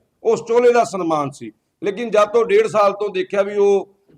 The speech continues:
ਪੂਰੇ ਹਿੰਦੁਸਤਾਨ 'ਚ ਬਹੁਤ ਵੱਡੀ ਤਾਦਾਦ ਹੈ ਸਾਡੇ ਮਹਾਂਪੁਰਸ਼ਾਂ ਦੀ ਤੇ ਗਿਆਨ ਦੀ ਕਮੀ ਹੈ। ਇੱਕ ਉਹ ਛੋਟੀ ਜੀ ਗੱਲ ਕਿ ਮੈਂ ਬਲੀਦਾਨ ਨਹੀਂ ਦੇ ਸਕਦਾ, ਬਲੀਦਾਨ ਬਹੁਤ ਵੱਡਾ ਬਲੀਦਾਨ ਜਿਹੜਾ ਅਖਾੜੇ ਨੇ ਕਿਹਾ ਕਿ, ਕਿ ਦਾੜੀ ਰੱਖਣੀ ਹੈ। ਤੇ ਬਾਬਾ ਦਾ ਕੋਈ ਕੀ ਕਹਿਣਾ ਹੈ ਬੰਟੀ ਜੀ ਦਾ ਕਿ ਮੇਰਾ ਇੰਟਰਨੈਸ਼ਨਲ ਫੇਸ ਹੈ ਜੀ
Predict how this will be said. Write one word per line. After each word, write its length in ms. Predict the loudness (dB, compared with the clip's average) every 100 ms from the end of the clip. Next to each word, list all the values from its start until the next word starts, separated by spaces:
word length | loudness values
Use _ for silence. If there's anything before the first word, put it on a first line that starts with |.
| -4
ਪੂਰੇ 180 | -2 -2
ਹਿੰਦੁਸਤਾਨ 680 | 0 -2 -2 -2 -2 -2
'ਚ 80 | -4
ਬਹੁਤ 300 | -2 2 2
ਵੱਡੀ 260 | 0 -4 -4
ਤਾਦਾਦ 460 | -4 -2 0 0
ਹੈ 40 | 0
ਸਾਡੇ 200 | -2 -2
ਮਹਾਂਪੁਰਸ਼ਾਂ 580 | -2 -2 -4 -8 -8 -6
ਦੀ 200 | -8 -12 _ _ -8
ਤੇ 80 | -8
ਗਿਆਨ 420 | -2 0 0 0
ਦੀ 100 | -2
ਕਮੀ 340 | -4 -2 -2
ਹੈ। 60 | -4
ਇੱਕ 120 | -2
ਉਹ 260 | -2 -2 -8 _ -2
ਛੋਟੀ 280 | 0 0 -4
ਜੀ 160 | -4
ਗੱਲ 160 | -4 -4 -12 _ _
ਕਿ 100 | -8
ਮੈਂ 140 | -4 -2
ਬਲੀਦਾਨ 500 | -2 0 0 0 0
ਨਹੀਂ 120 | -4
ਦੇ 60 |
ਸਕਦਾ, 160 | -6 -6
ਬਲੀਦਾਨ 400 | -6 -2 0 0
ਬਹੁਤ 260 | 0 0 0
ਵੱਡਾ 260 | 0 0
ਬਲੀਦਾਨ 480 | 0 -4 -2 -2 -2 _
ਜਿਹੜਾ 280 | -4 -2 -2
ਅਖਾੜੇ 300 | -2 -2 -2
ਨੇ 120 | -6
ਕਿਹਾ 200 | -4 -6
ਕਿ, 300 | -6 -8 -10 -12 _ _
ਕਿ 80 | -12
ਦਾੜੀ 280 | -4 -2 0
ਰੱਖਣੀ 380 | -4 -6 -14 -16
ਹੈ। 40 | _ _ _ _ _
ਤੇ 80 | -8
ਬਾਬਾ 320 | -4 0 2
ਦਾ 100 | 2
ਕੋਈ 120 | 0
ਕੀ 200 | -4 -6
ਕਹਿਣਾ 200 | -2 0
ਹੈ 140 | 0 -2
ਬੰਟੀ 280 | -6 -8 -8
ਜੀ 100 | -2
ਦਾ 180 | -2
ਕਿ 120 | 0 -4
ਮੇਰਾ 220 | 0 0
ਇੰਟਰਨੈਸ਼ਨਲ 640 | 0 -4 -2 -2 -2 -4
ਫੇਸ 240 | -6 -6
ਹੈ 60 | -10
ਜੀ 220 | -12 -20